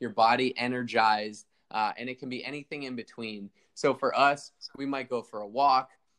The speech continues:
I might do some yoga, flow, stretching in the morning.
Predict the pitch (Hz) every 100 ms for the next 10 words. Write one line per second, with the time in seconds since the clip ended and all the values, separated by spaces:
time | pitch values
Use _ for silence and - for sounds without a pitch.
0 | _ 120 123 127 120 123 - 110 113 127
1 | 131 131 123 117 - 139 131 127 123 -
2 | 127 127 131 123 113 107 120 127 123 120
3 | 120